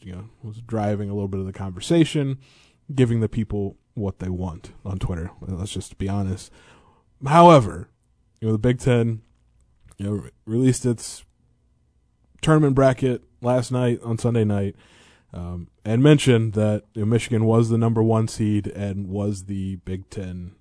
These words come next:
regular season champion. And by virtue of winning percentage, I think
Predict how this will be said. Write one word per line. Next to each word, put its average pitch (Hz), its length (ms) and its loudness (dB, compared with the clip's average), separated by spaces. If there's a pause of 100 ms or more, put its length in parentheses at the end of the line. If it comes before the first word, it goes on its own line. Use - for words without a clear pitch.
(220)
regular 90 300 -8
season 92 300 -12
champion. - 440 -16
And 98 300 -10 (1400)
by 98 160 -2
virtue 110 440 0
of 110 200 0
winning 131 280 2
percentage, 117 600 0
I 104 80 -8
think 101 360 -8